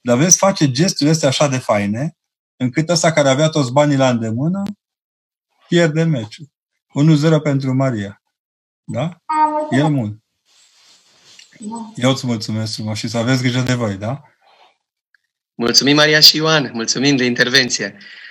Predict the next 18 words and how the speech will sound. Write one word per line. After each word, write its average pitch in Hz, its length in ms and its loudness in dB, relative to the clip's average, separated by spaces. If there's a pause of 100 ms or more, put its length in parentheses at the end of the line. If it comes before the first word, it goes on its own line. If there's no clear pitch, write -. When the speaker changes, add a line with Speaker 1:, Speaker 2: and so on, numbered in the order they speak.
(340)
Speaker 3:
Părinte, 160 400 2
trecem 151 420 2
și 143 200 4
pe 139 140 2 (640)
Speaker 1:
Uh, 131 140 4 (100)
uh, 117 80 -10
Doru, 160 240 0
hai 190 220 0
că 175 200 -2
poate 160 300 2
nu 180 160 2
neapărat 139 380 2
pentru, 117 580 -4
pentru 104 220 -6
copii, 113 300 0
dar 117 160 0
pentru 151 280 0
noi. 120 300 0